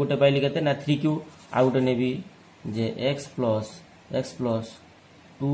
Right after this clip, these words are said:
p ମାଇନସ୍ ଥ୍ରୀ କ୍ୟୁ by ଟୁ, which is equals to,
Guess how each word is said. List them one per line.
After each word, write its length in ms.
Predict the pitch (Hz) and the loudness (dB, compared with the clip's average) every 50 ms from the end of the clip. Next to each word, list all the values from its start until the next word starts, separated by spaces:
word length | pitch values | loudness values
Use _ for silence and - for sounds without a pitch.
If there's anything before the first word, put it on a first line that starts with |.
| 147 143 143 - | 0 0 -2 -2
p 160 | 131 120 113 113 113 123 143 - - - - - - - - - - - - - - - - - - 113 107 | -2 0 0 0 -2 -4 -6 -10 -14 -18 -20 -20 -20 -20 -20 -20 -20 -20 -20 -20 -20 -20 -20 -14 -10 -6 -4
ମାଇନସ୍ 380 | 107 110 110 110 117 117 113 - - | -4 -4 -2 -2 -4 -4 -6 -8 -14
ଥ୍ରୀ 180 | - - 123 123 127 131 131 - | -10 -6 -4 -4 -4 -4 -4 -4
କ୍ୟୁ 160 | 156 117 110 107 117 131 143 - - - - - - - - - - 135 147 | -4 -4 -4 -4 -4 -8 -12 -14 -16 -20 -20 -20 -20 -20 -18 -14 -8 -2 0
by 200 | 120 117 120 131 131 127 - | 2 2 4 2 2 0 0
ଟୁ, 120 | - 117 110 110 117 131 143 - - - - - - - - - - - | -2 0 0 0 -2 -4 -8 -12 -14 -20 -20 -20 -20 -20 -20 -12 -4 -4
which 160 | 123 120 127 127 | -2 -2 0 -2
is 100 | 113 117 | -2 -2
equals 340 | 120 110 - 117 113 104 - - - | -4 -2 -2 -2 -2 -2 -4 -8 -8
to, 100 | 107 | -8